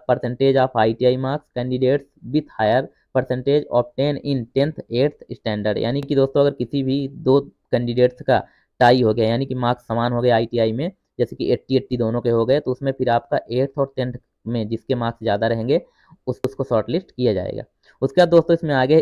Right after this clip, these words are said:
in case of tie of the marks of tenth, tenth, eighth, यानी कि अगर उ-, in case आपके पास एट्थ, टेंथ का भी मार्क्स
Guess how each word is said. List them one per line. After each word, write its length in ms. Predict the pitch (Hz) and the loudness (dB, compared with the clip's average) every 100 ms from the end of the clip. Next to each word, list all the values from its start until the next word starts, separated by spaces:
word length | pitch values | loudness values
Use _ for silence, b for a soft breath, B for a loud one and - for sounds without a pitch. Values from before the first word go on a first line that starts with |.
| - | 2
in 160 | 180 165 | -4 0
case 320 | 156 147 - | 2 2 2
of 160 | 147 - | 0 2
tie 280 | 131 127 139 | 2 4 4
of 120 | 135 | 2
the 140 | 135 139 | 2 -2
marks 340 | 127 131 139 | 0 -4 -2
of 120 | 127 123 | -2 -2
tenth, 260 | - 131 131 | -2 -4 -2
tenth, 280 | 131 135 135 | -4 -4 -2
eighth, 240 | 123 123 | -2 -2
यानी 180 | 120 127 | -4 -4
कि 100 | 127 | -2
अगर 160 | 127 127 | -2 -2
उ-, 260 | - - - _ | -6 -14 -14 _
in 140 | 131 123 | -10 -4
case 260 | 120 127 | 0 0
आपके 260 | 123 123 123 | 0 -4 -4
पास 280 | 127 135 - 113 | -2 -2 -4 -4
एट्थ, 240 | 123 135 _ | -2 -2 _
टेंथ 180 | 127 135 | -6 -4
का 140 | 131 | -4
भी 100 | 123 123 | -4 -4
मार्क्स 260 | 127 127 | -6 -8